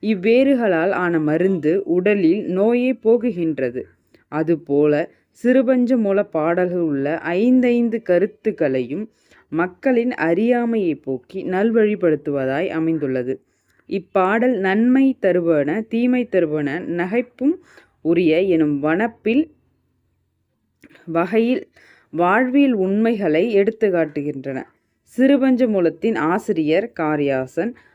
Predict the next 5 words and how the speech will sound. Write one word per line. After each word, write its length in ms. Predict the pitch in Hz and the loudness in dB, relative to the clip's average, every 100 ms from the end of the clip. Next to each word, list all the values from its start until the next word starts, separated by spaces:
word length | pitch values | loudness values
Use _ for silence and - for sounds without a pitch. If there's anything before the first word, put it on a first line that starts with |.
| _ | _
மதுரை 560 | 165 185 190 254 269 277 | -4 -2 2 4 2 2
தமிழாசிரியர் 840 | 180 202 226 226 226 190 202 214 | 0 2 2 0 -2 -4 -2 0
மாக்கானையர் 720 | 202 175 185 190 185 175 165 156 | 0 -4 -4 -4 -2 0 0 0
மாணவர், 640 | 143 143 139 131 147 202 _ _ _ _ _ _ _ _ _ _ _ - | -2 -2 -4 -2 -4 -4 _ _ _ _ _ _ _ _ _ _ _ -8
மாணக்கர். 680 | 165 170 190 175 - 170 | -4 -2 -2 -4 -4 -4